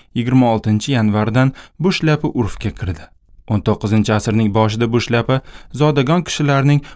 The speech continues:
bosh kiyimiga aylandi. Uni yo'lakda qoldirishmagan. Keyinchalik esa bu silindr shlyapaning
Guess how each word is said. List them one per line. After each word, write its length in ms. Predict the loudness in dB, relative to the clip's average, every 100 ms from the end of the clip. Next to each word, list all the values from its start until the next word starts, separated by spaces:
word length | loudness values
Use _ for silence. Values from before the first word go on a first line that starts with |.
| -4
bosh 240 | -2 -2
kiyimiga 500 | -4 0 0 0 0
aylandi. 440 | 0 0 -4 -8 -16 _ _ _ _
Uni 180 | 0 2 4
yo'lakda 420 | 4 2 0 -4
qoldirishmagan. 840 | -2 -2 0 -2 -2 -2 -2 -6 -10 _ _ _
Keyinchalik 500 | 0 0 2 0 0
esa 240 | 0 0
bu 60 | -2
silindr 400 | 0 0 2 2
shlyapaning 540 | 0 -2 -2 0 0